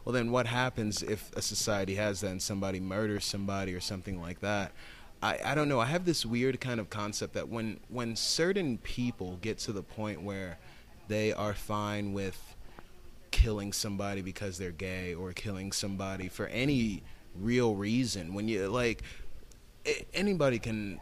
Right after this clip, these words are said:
have, all of us have probably have the thoughts of being so pissed off that you could imagine killing somebody, just getting that angry. But there's a line there, like, whenever you cross that point. And, you know, the only reason why I bring this up is 'cause we were,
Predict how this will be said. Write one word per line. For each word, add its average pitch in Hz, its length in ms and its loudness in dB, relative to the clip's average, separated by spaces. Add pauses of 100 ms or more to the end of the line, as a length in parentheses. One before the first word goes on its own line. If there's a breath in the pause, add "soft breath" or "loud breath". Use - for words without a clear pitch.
have, 113 680 0 (120)
all 139 260 4
of 101 80 2
us 92 260 0
have 113 160 -4
probably 101 260 0
have 98 160 -2
the 95 60 -8
thoughts 101 420 -2
of 90 180 -6
being 101 220 -2
so 104 160 0
pissed - 400 2
off 104 200 -2
that 98 100 -4
you 101 100 -2
could 101 240 -6 (460 loud breath)
imagine 113 600 2
killing 101 380 -4
somebody, 101 400 -2
just 104 240 -4
getting 123 260 4
that 104 220 2
angry. 107 480 0
But 95 340 0 (420 loud breath)
there's 120 280 4
a 110 80 4
line 113 540 2
there, 101 220 4
like, 95 260 -2
whenever 104 320 2
you 90 120 0
cross 110 540 0
that 95 200 2
point. 107 260 4
And, 113 100 2
you 135 140 4
know, 127 100 4
the 113 80 2
only 127 160 4
reason 117 240 4
why 101 120 2
I - 20 2
bring 101 180 0
this 95 140 0
up 98 180 0
is - 120 -6
'cause - 280 -4
we 107 140 0
were, 85 220 -2